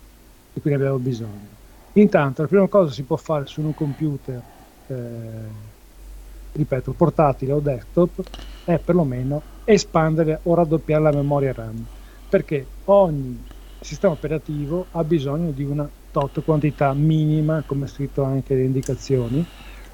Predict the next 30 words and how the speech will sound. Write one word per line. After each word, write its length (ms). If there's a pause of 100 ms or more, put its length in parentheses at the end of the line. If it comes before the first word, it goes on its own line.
(320)
memoria 400
per 180
lavorare. 400
Chiaramente 600
se 180
noi 160
abbiamo 480 (960)
utilizza-, 840
dobbiamo 320
utilizzare 460
contemporaneamente 1080 (180)
una 280
sessione 760
di, 840
una 240
o 40
più 160
sessioni 580
internet, 500 (640)
due 140
o 40
tre 200
fogli 280
elettronici, 1120
dobbiamo 320
cor-, 600
rispondere 540
contemporaneamente 960
a 40
mail, 340